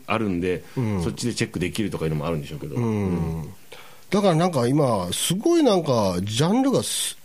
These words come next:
Speaker 2: ジャンルっていうの？
Speaker 1: うん。
Speaker 2: なんかすごいもんね。
Speaker 1: うん。
Speaker 2: なんかほら、なんかみんながスポットライト当てなそうなところにまで漫画って当ててるでしょ？なんか。
Speaker 1: まあ、それは漫画って昔から大体そうなんですけどね。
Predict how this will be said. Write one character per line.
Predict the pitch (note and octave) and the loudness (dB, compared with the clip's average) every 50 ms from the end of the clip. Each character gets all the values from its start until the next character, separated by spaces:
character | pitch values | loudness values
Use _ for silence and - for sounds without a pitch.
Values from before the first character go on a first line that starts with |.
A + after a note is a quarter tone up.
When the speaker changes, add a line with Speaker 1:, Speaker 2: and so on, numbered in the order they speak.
| - | -6
Speaker 2:
ジ | A#2 G#2+ C#3 | -2 0 2
ャ | F3 G#3 | 2 2
ン | B3 B3+ | 2 2
ル | B3+ | 0
っ | F3+ | 0
て | - - | 0 -2
い | G2+ F#2 | -2 0
う | F2 D#2+ | 0 0
の？ | E2+ A2+ D#3+ E3+ | 0 0 -2 0
Speaker 1:
う | G#3+ | 0
ん。 | G#3+ | 0
Speaker 2:
な | G#2 D#3 | 2 2
ん | E3+ D3+ | 0 0
か | D#2+ | -4
す | - - - - E3 | -4 -4 -2 -2 0
ご | F#3+ D4+ F4 F4+ | 2 4 4 4
い | |
も | E4 C4 A#2+ E2+ | 4 4 2 0
ん | E2 | 0
ね。 | G2+ B2+ B2 F#2 E2 - | 0 0 0 0 -2 -4
Speaker 1:
う | E2 | -2
ん。 | E2 E2 D2 C#2 - - - - - - | -2 -2 -2 -4 -6 -12 -18 -20 -6 0
Speaker 2:
な | - A3 | 0 2
ん | A#3 | 2
か | G3+ F3 | 2 2
ほ | D3 C#3 | 2 2
ら、 | A2 F#2+ F2 F#2 - - - - - - - - - - | 0 0 -2 -6 -12 -16 -20 -20 -20 -20 -20 -20 -6 -2
な | E3 G#3 | 0 2
ん | A3+ | 2
か | A3+ F#3 | 4 4
み | G3 A3+ | 4 4
ん | B3+ | 4
な | C#4 C#4 | 4 4
が | B3 | 2
ス | - - - | 2 0 0
ポ | - A#3+ | 0 0
ッ | A#3+ | 2
ト | A#3+ C4 | 2 2
ラ | B3 B3 | 2 2
イ | B3 A3+ | 2 2
ト | E3+ | 2
当 | C3 C#3 | 0 2
て | - G3 | 2 2
な | F#3+ G3 G3 G3 G3 G3 F3+ | 2 4 4 4 4 2 2
そ | - G#3+ G3+ G3+ | 2 0 2 4
う | |
な | G3+ G3 F#3+ | 4 2 2
と | F#3 G3 | 2 0
こ | F#3+ F#3+ | 2 2
ろ | F#3+ | 2
に | F#3+ G3 | 4 4
ま | G3 F#3+ F#3 | 2 2 2
で | F3 D3+ A#2 | 2 2 2
漫 | G2+ F#2 A2+ A#2+ C3+ C3 | 2 2 2 0 2 0
画 | C3+ C3 | 0 0
っ | |
て | A#2+ F#2+ | 0 -2
当 | F#2 G2+ | -2 0
て | C3 A#2+ | -2 -2
て | A#2 A2+ | -2 -4
る | F2+ D#2 | -6 -6
で | C#2 - | -8 -8
し | - - | -10 -8
ょ？ | E2+ F2+ - | -10 -8 -6
な | G#2 G#2 | -4 -4
ん | G2+ | -2
か。 | E2+ - | -2 -2
Speaker 1:
ま | E3+ F#3+ | -2 0
あ、 | |
そ | - B3 | 2 2
れ | G#3 D#3+ | 2 4
は | D3 E3 | 2 2
漫 | F3+ | 2
画 | F#3 | 0
っ | G3+ | 0
て | G3 | 2
昔 | F3 D#3 D3 E3+ D#3+ - | 0 2 2 0 -2 0
か | - E3+ | 0 0
ら | C#3 | 2
大 | C#3+ C#3+ | 2 0
体 | C#3+ D3 | 0 -2
そ | C3+ - E3 | 0 0 0
う | D#3 | 0
な | A#2+ | 0
ん | D#2+ D2+ | -2 -4
で | - | -8
す | - | -6
け | - E2+ | -6 -4
ど | D2+ D#2 | -4 -2
ね。 | F2 G2 A2 G#2+ | 0 -2 -2 -2